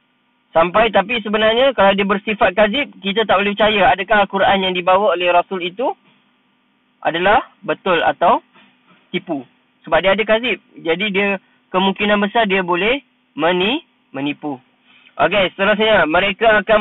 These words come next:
menyampaikan kepada umatnya perkara yang dikehendaki oleh Allah Subhanahu Wa Taala sahaja. Macam kita belajar se-, sebelum ni. Okey, apa yang Allah berikan kepada Rasul, yang itu yang disampaikan. Dia tak ada tambah,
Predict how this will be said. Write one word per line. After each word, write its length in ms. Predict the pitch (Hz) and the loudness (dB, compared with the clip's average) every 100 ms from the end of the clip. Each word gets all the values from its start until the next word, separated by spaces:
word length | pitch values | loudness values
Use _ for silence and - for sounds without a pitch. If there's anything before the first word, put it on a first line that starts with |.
| 208 | 2
menyampaikan 560 | 208 208 208 208 214 | 0 0 0 2 0
kepada 240 | 202 202 196 | 0 0 0
umatnya 320 | 202 208 220 | 0 0 -2
perkara 340 | 190 196 196 208 | 0 2 4 2
yang 160 | 196 190 | 2 0
dikehendaki 640 | 175 196 180 185 185 208 | -2 -2 0 0 0 -2
oleh 220 | 160 196 202 | -2 -2 0
Allah 480 | 175 165 165 180 175 - | 0 0 2 2 2 0
Subhanahu 320 | 170 165 165 | 0 0 0
Wa 40 | |
Taala 240 | 156 160 160 | 0 2 0
sahaja. 580 | 156 151 143 147 151 151 - _ | 0 -2 -2 -4 -2 -4 -10 _
Macam 180 | 147 165 | -6 -6
kita 120 | 156 156 | -6 0
belajar 280 | 156 156 151 | 2 2 0
se-, 180 | 156 - - | -6 -14 -8
sebelum 240 | 151 151 | -4 -2
ni. 240 | 151 151 147 _ _ | -2 -4 -6 _ _
Okey, 200 | - 208 - _ | -6 -6 -8 _
apa 220 | 214 - 208 | -4 0 0
yang 260 | 190 180 185 | 2 2 4
Allah 340 | 196 196 190 165 | 6 4 2 -4
berikan 400 | 180 190 185 190 | -4 -2 0 -2
kepada 300 | 180 185 185 | 0 0 4
Rasul, 340 | 185 185 240 294 _ _ | 2 2 0 -2 _ _
yang 160 | 170 202 | -2 -2
itu 200 | 214 269 | -2 -4
yang 160 | 240 180 | -2 -2
disampaikan. 560 | 175 175 170 165 160 147 | 0 0 0 0 0 -2
Dia 120 | 170 | 0
tak 180 | 175 165 | 0 -2
ada 60 | 175 | -2
tambah, 360 | 196 185 202 | -2 2 2